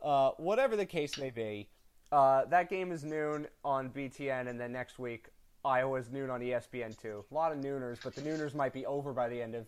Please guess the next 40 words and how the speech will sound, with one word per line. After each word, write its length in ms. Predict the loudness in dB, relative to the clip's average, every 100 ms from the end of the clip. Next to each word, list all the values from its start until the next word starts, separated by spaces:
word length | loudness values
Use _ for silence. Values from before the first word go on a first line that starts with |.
| -10
the, 200 | -6 -6
uh, 60 |
next 300 | -6 -8 -10
couple 260 | -8 -8 -8
of 120 | -10
weeks. 220 | -10 -10 _ -20 -18 2
Uh, 120 | 2
we 140 | 4 -2
do 200 | -4 0
want 180 | 2
to 60 | 0
talk 280 | 0 -2 -2
about 440 | 0 2 2 -2
the 120 | -10 -10
comments 500 | -6 -6 -6 -10 -6
made 320 | -4 -4 -8 _
quickly 480 | -12 -10 -6 -6 -6 -4
by 320 | -2 0 -4 -8
the 140 | -12 -10
booster, 580 | -6 -6 -8 -6 -6 -6 -10 _ _
whose 180 | -10 -6
name 240 | -4 -2
I'm 220 | -2 -4 -8 _ -12
forgetting, 540 | -2 0 0 -2 -8
and 340 | -10 -10 -8 -6
that 180 | -4
might 180 | -4 -6
be 80 | -8
for 140 | -12
the 60 | -6
best, 420 | -2 -2 -4 -8 -20 _ _ 0
uh, 200 | 2 4
about 480 | 4 4 4 4 2
what 160 | -4
he 80 | -4
said 200 | -2 0
about 180 | 2 0
Jordan 360 | -2 -2 -2 -6
McNair 460 | -6 -4 -2 -4 -6 _ -20 -10
and 580 | -2 0 2 0 -6 -10